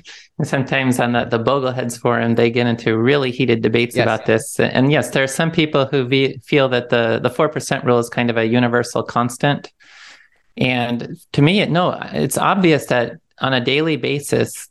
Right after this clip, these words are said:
Speaker 1: the safe withdrawal rate will fluctuate because it's highly dependent on interest rates. And so I, I get similar numbers to, like, those Morningstar where,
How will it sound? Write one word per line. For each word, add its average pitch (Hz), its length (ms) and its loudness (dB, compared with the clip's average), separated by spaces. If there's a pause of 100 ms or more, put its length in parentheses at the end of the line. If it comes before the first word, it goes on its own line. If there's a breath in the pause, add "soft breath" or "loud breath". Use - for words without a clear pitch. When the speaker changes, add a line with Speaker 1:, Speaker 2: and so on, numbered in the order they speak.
Speaker 1:
the 117 220 6
safe 139 360 -2
withdrawal 123 340 2
rate 113 180 -2
will 110 120 -2
fluctuate - 720 -2 (600 soft breath)
because 123 400 2
it's 120 160 0
highly 151 340 0
dependent 123 460 0
on 113 180 0
interest - 420 0
rates. - 520 -4
And 127 100 6
so 123 180 2
I, 139 320 0
I 139 120 0
get 147 200 -2
similar 120 380 2
numbers 110 480 2
to, 123 140 0
like, 127 180 -2
those 120 200 0
Morningstar 110 680 0
where, 113 380 -2